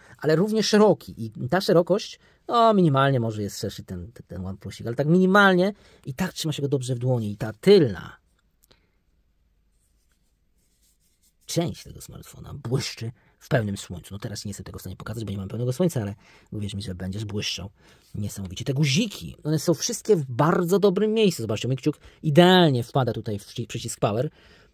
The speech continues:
Palec wskazujący idealnie wpada w przycisk volume, gdzie inne smartfony, na przykład Samsung, no to czego ja muszę sięgać po ten, czego ten przycisk nie jest tutaj, jak w, jak w One-, OnePlusie? No to jest w ogóle nie-, nielogiczne, nieekonomiczne, a tu ktoś pomyślał. Ten, kto zrobił,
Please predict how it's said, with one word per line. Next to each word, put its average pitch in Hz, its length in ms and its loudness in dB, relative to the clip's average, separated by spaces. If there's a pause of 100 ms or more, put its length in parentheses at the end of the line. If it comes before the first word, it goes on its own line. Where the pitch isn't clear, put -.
(260)
Palec 147 200 4
wskazujący 151 500 4
idealnie 143 380 4
wpada 139 240 4
w - 40 -2
przycisk 147 280 -6
volume, 127 460 6
gdzie 113 260 -4 (320)
inne 165 240 8
smartfony, 151 380 0
na 139 80 0
przykład 139 200 0
Samsung, 151 480 2 (340)
no - 60 -2
to 170 100 6 (240)
czego - 120 2
ja 226 60 6
muszę 165 160 4
sięgać 139 400 6
po 120 100 -2
ten, 113 160 -4
czego 277 180 0
ten 165 120 2
przycisk 135 240 -4
nie 135 80 2
jest 127 160 0
tutaj, 131 260 2
jak 98 160 -4
w, 120 100 -4
jak 110 140 -2
w 110 80 -4
One-, 120 140 -2
OnePlusie? 113 420 -6
No 220 60 -6
to 202 60 -4
jest 254 100 -6
w 285 40 -8
ogóle 269 160 -2
nie-, 302 160 -2 (200)
nielogiczne, 349 640 -2
nieekonomiczne, 147 600 0 (300)
a - 120 -6
tu - 140 -2
ktoś - 200 0
pomyślał. 107 440 -4
Ten, 151 160 0
kto 247 160 0
zrobił, 185 380 4